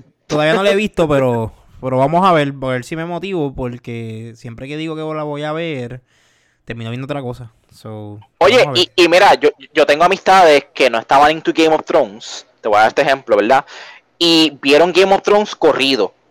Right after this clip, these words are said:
Speaker 2: sin esperar un año entre medio. Y cuando llegaron al, al season finale, no les molestó tanto como nosotros los hardcore fans.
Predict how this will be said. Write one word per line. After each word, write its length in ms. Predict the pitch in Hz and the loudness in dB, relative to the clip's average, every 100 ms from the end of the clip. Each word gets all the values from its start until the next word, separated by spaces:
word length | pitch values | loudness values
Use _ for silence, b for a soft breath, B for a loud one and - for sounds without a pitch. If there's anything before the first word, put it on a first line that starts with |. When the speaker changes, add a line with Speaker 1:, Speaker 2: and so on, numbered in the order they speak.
| _ | _
Speaker 2:
sin 300 | - 151 127 | -6 -2 0
esperar 480 | 131 - 127 127 - | -2 2 4 4 2
un 160 | 185 165 | -4 0
año 260 | 165 170 | 0 0
entre 280 | 170 - 127 | -2 0 2
medio. 460 | 113 120 107 87 87 B B B _ _ | 2 2 0 -2 -6 B B B _ _
Y 200 | - 156 | -4 -2
cuando 420 | - 151 139 139 135 135 | 2 4 4 4 2 2
llegaron 540 | 131 139 120 117 135 | 2 2 4 4 4
al, 260 | 156 170 170 | 4 2 2
al 500 | 160 165 165 165 165 160 | 4 6 6 6 4 2
season 320 | 175 190 180 | -2 -2 -2
finale, 580 | - 226 320 220 226 294 | 2 4 4 4 2 -2
no 180 | 185 170 | 0 2
les 100 | 190 | 2
molestó 360 | 202 208 208 196 | 2 2 2 0
tanto 380 | 180 196 170 - - | 0 -2 -8 -8 -4
como 240 | 143 139 | -2 0
nosotros 420 | 131 127 135 143 | 0 0 2 4
los 140 | 156 151 | 4 4
hardcore 380 | 156 156 165 | 2 2 0
fans. 440 | 151 151 147 123 | 2 2 0 -2